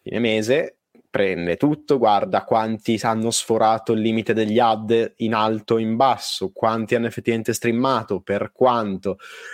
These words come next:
organizza tutta la bella tabella, di agli altri, "Abbiamo streamato tot, abbiamo fatto tot,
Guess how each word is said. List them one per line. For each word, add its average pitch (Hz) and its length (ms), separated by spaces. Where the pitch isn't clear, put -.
organizza 120 500
tutta 123 240
la 110 80
bella 110 240
tabella, 185 540
di 139 140
agli 120 180
altri, 104 400
"Abbiamo 147 640
streamato 170 420
tot, 110 300
abbiamo 110 240
fatto 127 280
tot, 117 200